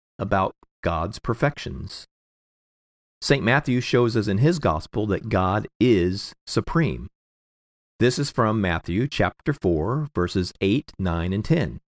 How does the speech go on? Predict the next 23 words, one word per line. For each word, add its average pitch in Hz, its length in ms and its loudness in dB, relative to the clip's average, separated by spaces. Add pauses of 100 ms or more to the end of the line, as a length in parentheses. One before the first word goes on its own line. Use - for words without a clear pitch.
(1080)
"Then 196 300 4
the 196 80 6
devil 147 400 4 (120)
took 180 220 2
him 185 100 6
up 151 280 2
to 104 100 4
a 92 40 4
very 131 300 2
high 123 200 0
mountain 92 480 -4 (380)
and 104 160 0
showed 170 300 4
him 98 260 2
all 160 300 2
the 175 100 4
kingdoms 110 640 0
of 104 160 -4
the 107 80 4
world 95 480 2
in 92 100 0
their 95 120 2
magnificence. 101 840 -2